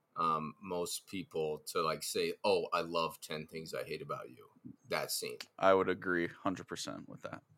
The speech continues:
Speaker 2: And really quick, just speaking of the, um, the teachers, we talked about, what's his name? Mister Morgan, you said?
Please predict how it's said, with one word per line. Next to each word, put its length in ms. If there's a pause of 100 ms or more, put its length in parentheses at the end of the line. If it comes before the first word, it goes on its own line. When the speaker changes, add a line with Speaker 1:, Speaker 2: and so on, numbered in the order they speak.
(720)
Speaker 2:
And 120
really 200
quick, 360
just 200
speaking 540
of 280
the, 220
um, 520
the 100
teachers, 420
we 120
talked 300
about, 460 (560)
what's 220
his 100
name? 160
Mister 260
Morgan, 600
you 100
said? 300